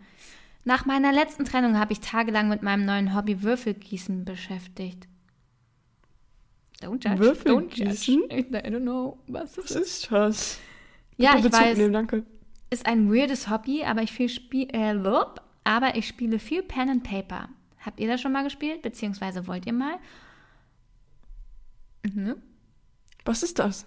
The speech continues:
Speaker 1: Pen and Paper, das ist so, so Rollenspielmäßig.
Speaker 2: Okay.
Speaker 1: Ich glaub, ist ganz cool, aber ich glaub, da musst du auch coole Leute um dich rum haben und so. Da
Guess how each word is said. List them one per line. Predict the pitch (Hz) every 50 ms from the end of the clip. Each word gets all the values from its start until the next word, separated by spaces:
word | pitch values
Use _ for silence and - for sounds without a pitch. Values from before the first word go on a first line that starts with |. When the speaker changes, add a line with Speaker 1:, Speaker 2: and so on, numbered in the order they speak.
| - -
Speaker 1:
Pen | 220 214 220
and | 247 247 233
Paper, | 233 208 233 262 254 277 240
das | 220 214 -
ist | 226 220 -
so, | - 226 226 220 220 220 214 - -
so | 233 - 226
Rollenspielmäßig. | 208 - - 185 196 240 269 294 - - - 208 196 190 190 190 190 196 196 185 - - 196 190 185 185 - - - _ _ _ _ _ _ _ _ _ _ _ _ _ _ _ _ _ _ _ _ _ _ _ _ _ -
Speaker 2:
Okay. | 226 208 -
Speaker 1:
Ich | - -
glaub, | 220 240 254 254
ist | - -
ganz | - 339 302 - - -
cool, | - 269 277 262
aber | 233 202 202 196 196 202 196 196
ich | 196 -
glaub, | - 214 -
da | -
musst | 202 202 202 202
du | 214
auch | 208 262
coole | 311 - - 202 196
Leute | 190 190 196 196 - 196
um | 185 185
dich | 190 185 - -
rum | 190 196 196
haben | 196 196 196 190 190
und | 190 190
so. | - 196
Da | 190 185